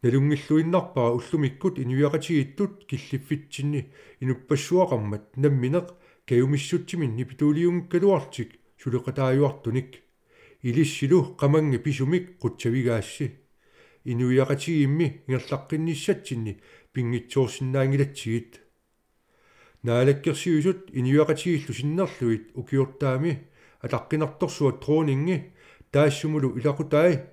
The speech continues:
кунгиккормиут пиллуаққуакка аамматтаар пиллуаққуака таански фолкитингиат наалаккерсиусуилу Саулиммиормиут лаутингиат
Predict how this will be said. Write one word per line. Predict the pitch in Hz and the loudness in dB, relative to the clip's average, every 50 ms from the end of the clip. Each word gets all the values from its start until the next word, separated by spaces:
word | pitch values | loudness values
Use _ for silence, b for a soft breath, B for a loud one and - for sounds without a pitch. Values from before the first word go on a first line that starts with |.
| _ _ _ | _ _ _
кунгиккормиут | - 131 131 143 156 151 143 - - 180 170 165 147 139 165 175 175 - - _ | -4 -2 -2 0 -2 -2 -4 -4 -4 -4 -2 0 2 2 2 2 0 -4 -12 _
пиллуаққуакка | - - - - - 139 139 139 - - - 139 135 - - 180 185 156 - - - b b b b b b b b b - | -18 -18 -10 0 0 2 2 0 -2 -2 -2 -2 -2 0 -2 -2 -2 -2 -4 -10 -18 b b b b b b b b b 0
аамматтаар | 131 135 139 156 165 160 165 - - 143 131 - - | 2 2 4 2 2 0 0 0 2 0 0 0 -4
пиллуаққуака | - 135 - - 160 160 151 - - - 156 143 123 120 | -8 -10 -4 0 0 2 2 0 -2 0 0 0 0 -2
таански | - - 147 151 143 143 - 135 | 0 0 2 2 0 -2 -6 -4
фолкитингиат | 139 151 147 147 143 165 143 - 190 180 139 120 120 120 117 - b b b b b b b b - | 0 0 0 0 0 -4 -4 -4 -2 -2 0 2 2 0 0 -4 b b b b b b b b -2
наалаккерсиусуилу | 120 120 123 127 139 139 143 151 139 - - 165 165 160 139 185 175 135 127 139 175 151 139 b b b b b b b b _ | 0 2 4 4 2 2 0 -4 -4 -2 0 0 0 2 2 2 2 2 4 2 2 0 0 b b b b b b b b _
Саулиммиормиут | - - 123 127 139 147 160 156 160 175 185 185 170 147 123 117 113 113 - - - | -2 2 4 4 4 4 4 2 2 2 2 2 0 0 0 0 -2 -2 -6 -6 -2
лаутингиат | 123 123 131 127 - 170 170 151 131 131 147 165 165 | 0 2 2 0 0 -2 -2 0 0 2 0 0 -2